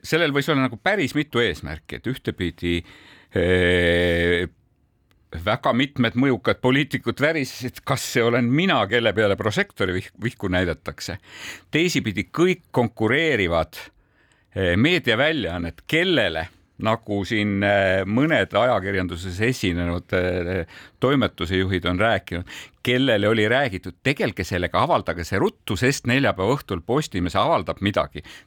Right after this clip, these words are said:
Te jõuate eksklusiivselt veel enne," eks ju, niimoodi. Need said sõnumi, et, eks ju, tähendab, e, dabroo on antud, eks ju, niimoodi. Ja kolmandaks nagu puhas clickbait, ehk et, et sa riputad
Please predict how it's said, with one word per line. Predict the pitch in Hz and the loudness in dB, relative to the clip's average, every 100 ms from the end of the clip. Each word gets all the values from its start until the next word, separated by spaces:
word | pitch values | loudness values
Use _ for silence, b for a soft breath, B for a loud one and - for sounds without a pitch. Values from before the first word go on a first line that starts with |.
| - | -2
Te | 131 | 0
jõuate | 127 120 98 - 117 | 2 2 -2 -2 -2
eksklusiivselt | - - 92 92 82 78 78 | -2 -6 -4 -4 -4 -6 -4
veel | 82 | -2
enne," | 139 190 107 80 | 0 2 0 0
eks | 85 - | -4 -8
ju, | |
niimoodi. | 85 - - - B B B | -10 -8 -10 -14 B B B
Need | 117 135 | -2 0
said | 156 156 123 | 0 -2 -2
sõnumi, | - 185 208 117 95 90 | -2 0 2 2 2 0
et, | 98 - | -2 -4
eks | 95 - | -6 -4
ju, | 85 | -4
tähendab, | 95 92 90 - 87 | 0 0 -2 -4 0
e, | 90 82 - - | 2 2 -2 -4
dabroo | 101 123 170 185 110 | -2 0 2 2 2
on | |
antud, | 117 143 - - - - | 2 0 -2 -16 -20 -20
eks | - | -20
ju, | - | -20
niimoodi. | - - - _ B B B B | -18 -20 -20 _ B B B B
Ja | 127 | 0
kolmandaks | 233 254 196 151 - | 2 2 2 0 0
nagu | 156 131 | 0 0
puhas | - 220 196 127 - - | 0 2 2 0 -4 -6
clickbait, | 233 - - 143 123 - - - b b b 107 | -6 -6 -2 0 0 -4 -14 -20 b b b -4
ehk | 143 - | -2 -2
et, | 107 - | -4 -4
et | 95 | -8
sa | - 107 101 | -2 2 2
riputad | 156 - 110 - 98 | 0 0 -4 -2 -2